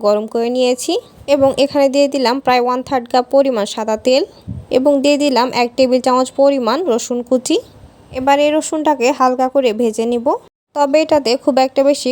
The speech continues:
কালার নিয়ে আসার কোনো প্রয়োজন নেই। এটাকে এবার হালকা করে ভেজে নেওয়া হয়ে গেলে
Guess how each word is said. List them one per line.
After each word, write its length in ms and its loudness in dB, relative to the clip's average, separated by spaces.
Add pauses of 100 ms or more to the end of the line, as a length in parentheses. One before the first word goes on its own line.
কালার 300 0
নিয়ে 180 -2
আসার 280 -4
কোনো 220 -2
প্রয়োজন 400 2
নেই। 120 2 (720)
এটাকে 420 0
এবার 260 0
হালকা 320 0
করে 200 2
ভেজে 320 0
নেওয়া 280 -4
হয়ে 260 4
গেলে 200 0